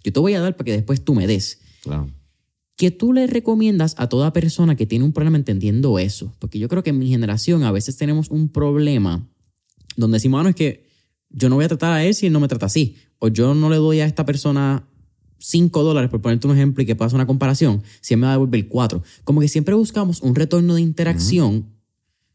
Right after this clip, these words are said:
Speaker 1: Exacto, un retorno de interacción, no un retorno de inversión, un retorno de interacción en nuestras relaciones, como si todas las relaciones fuesen transaccionales.
Speaker 2: Sí, mira, yo lo que veo es que en esos tiempos de antes nadie tenía los recursos. O sea, t-, aquel tenía el bate, aquel tenía la bola, el guante. Así que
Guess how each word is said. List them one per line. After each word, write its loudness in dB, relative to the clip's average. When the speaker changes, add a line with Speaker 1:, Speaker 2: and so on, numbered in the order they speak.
Speaker 1:
Exacto, -2
un 2
retorno 2
de 4
interacción, 0
no 2
un 2
retorno 2
de 4
inversión, 2
un 2
retorno 2
de 4
interacción 0
en 2
nuestras -2
relaciones, -2
como 2
si -8
todas 0
las 2
relaciones 0
fuesen -2
transaccionales. -4
Speaker 2:
Sí, -4
mira, 0
yo 2
lo 0
que -2
veo -2
es -2
que -4
en -2
esos 0
tiempos -2
de -2
antes -2
nadie -2
tenía 0
los 0
recursos. -6
O -16
sea, -4
t-, -16
aquel -4
tenía -2
el 0
bate, 0
aquel -4
tenía -2
la -2
bola, 2
el 0
guante. 0
Así -4
que -2